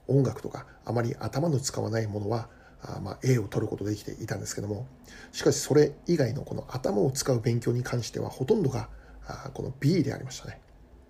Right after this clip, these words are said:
Cを取った記憶はあんまりないんですけども、Aもあまり取ることのできない、まあ、常に評価はBという、まあ、普通の評価だったわけですね。で、私は自分でも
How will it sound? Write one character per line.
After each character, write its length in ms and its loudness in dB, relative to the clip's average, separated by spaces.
C 380 2
を 80 6
取 140 2
っ 20 -12
た 120 -2
記 140 -2
憶 180 0
は 60 0
あ 40 -4
ん 80 -4
ま 60 -2
り 100 -4
な 100 -2
い 60 0
ん 20 -4
で 80 -8
す 100 -8
け 60 -6
ど 80 -4
も、 260 -2
A 240 10
も 260 2
あ 60 -2
ま 80 -2
り 100 2
取 140 0
る 60 0
こ 100 0
と 80 -2
の 100 -6
で 80 -6
き 80 -6
な 80 -8
い、 100 -12
ま 60 -6
あ、 40 -10
常 300 4
に 120 2
評 220 2
価 120 -2
は 180 -6
B 200 4
と 100 -4
い 100 -4
う、 80 -10
ま 60 -6
あ、 20 -8
普 100 -10
通 340 4
の 120 4
評 180 4
価 320 -8
だ 80 -14
っ 100 -16
た 200 -6
わ 120 -8
け 60 -10
で 80 -10
す 140 -14
ね。 120 -6
で、 60 0
私 320 4
は 280 6
自 160 0
分 160 4
で 80 6
も 420 0